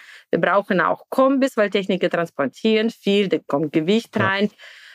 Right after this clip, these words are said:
Speaker 1: Und wir brauchen zuverlässige Ladeinfrastruktur deutschlandweit und da sehen wir noch erhebliche Defizite.
Speaker 2: Gibt's da eine Jahreszahl, die ihr, mit der ihr arbeitet, wann ihr wirklich die Umstellung komplett abgeschlossen haben wollt?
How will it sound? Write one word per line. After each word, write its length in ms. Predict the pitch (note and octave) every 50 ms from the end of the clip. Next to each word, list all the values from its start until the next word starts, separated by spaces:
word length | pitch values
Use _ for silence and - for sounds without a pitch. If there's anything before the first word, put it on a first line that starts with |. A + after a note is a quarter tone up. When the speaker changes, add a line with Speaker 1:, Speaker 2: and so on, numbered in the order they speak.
| - _ -
Speaker 1:
Und 220 | A3 G#3 A#3 A3+
wir 80 | A#3 G#3+
brauchen 400 | G3 F#3+ F#3 F#3+ F#3+ - G3+ F#3
zuverlässige 720 | - G3 F#3+ - F3 D#3+ E3+ F3 - - F3 F3+ E3 D#3+
Ladeinfrastruktur 960 | D3+ D#3+ D#3+ F#3 G3+ A#3 A#3 B3 A#3+ - A3 G#3 _ - G#3+ G#3 - G#3+ G3
deutschlandweit 800 | G3 G3 G3 - G#3 F#3+ G3 G3 - F#3 F3 F3+ F#3+ F#3+ -
und 140 | - F3 F3+
da 220 | E3 D#3+ E3+ E3+ D#3
sehen 300 | - D3+ D3 D#3 D#3 D#3
wir 80 | D#3+
noch 200 | D#3 D#3+ D3+ -
erhebliche 460 | E3 D#3 - D#3+ D3+ - C#3+ - D#3
Defizite. 640 | - - - - F#3 - - D#3+ - - - G#3+ D3+ - _ _ - - - - _ - - _ -
Speaker 2:
Gibt's 460 | F#3+ F#3+ G#3 F#3 C#3+ B2+ D3 D3 -
da 60 | F3
eine 100 | D3 B2+
Jahreszahl, 640 | A#2 A2 G#2 C3 D3+ - - - E3 D#3 D#3 D#3+ D#3+
die 140 | D3 C#3+ C#3+
ihr, 180 | C#3+ C#3 C3+
mit 160 | C3 C3 B2+ C3
der 80 | C3
ihr 220 | B2+ B2+ B2+ B2 A2+
arbeitet, 400 | A2 B2 C#3 C#3+ - C#3 A2+ G#2
wann 160 | A2+ A#2+ C#3+
ihr 120 | C#3 A#2+
wirklich 320 | A#2+ B2+ C#3+ C3+ B2 - -
die 140 | - B2+
Umstellung 440 | C3+ C3+ C3 C#3+ - - B2+ B2 A#2
komplett 420 | - - A#2 A2+ - B2+ B2+ - -
abgeschlossen 580 | D3 C#3+ - - - - D#3 D3+ - - D#3+
haben 220 | D#3 D3+ D3+ D#3+ D#3
wollt? 280 | D#3+ E3+ G3+ - _